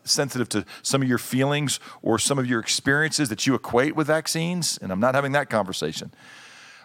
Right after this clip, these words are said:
I could have been a, a better leader. I could have facilitated better conversations. I could have been more compassionate, and I could have been more thoughtful. So will you forgive me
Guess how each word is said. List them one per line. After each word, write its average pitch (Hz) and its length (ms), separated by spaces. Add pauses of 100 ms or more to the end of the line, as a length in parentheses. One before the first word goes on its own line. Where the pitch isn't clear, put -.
(100)
I 147 140
could 170 140
have 139 60
been 107 120
a, 90 160
a 85 80
better 104 300
leader. 98 340
I 87 60
could - 80
have 85 80
facilitated 85 420
better 110 220
conversations. 110 720
I - 20
could 92 120
have 87 40
been 85 140
more 98 240
compassionate, 98 880 (440)
and 110 120
I - 20
could 110 160
have 110 80
been - 20
more 123 380
thoughtful. - 560
So - 160
will 92 140
you 113 160
forgive 120 400
me 78 240